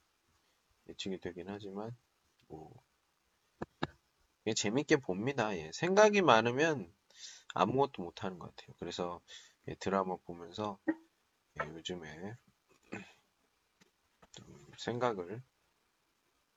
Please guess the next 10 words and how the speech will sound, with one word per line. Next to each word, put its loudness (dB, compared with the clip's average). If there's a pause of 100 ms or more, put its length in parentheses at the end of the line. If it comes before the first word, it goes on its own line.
(100)
좀 -20
너무 -12
복잡하게 0 (140)
하지 -10
않고 -6
있습니다. -18 (840)
예. -14 (1900)
<clears throat> 8 (1700)
요즘 10 (220)
주요, 12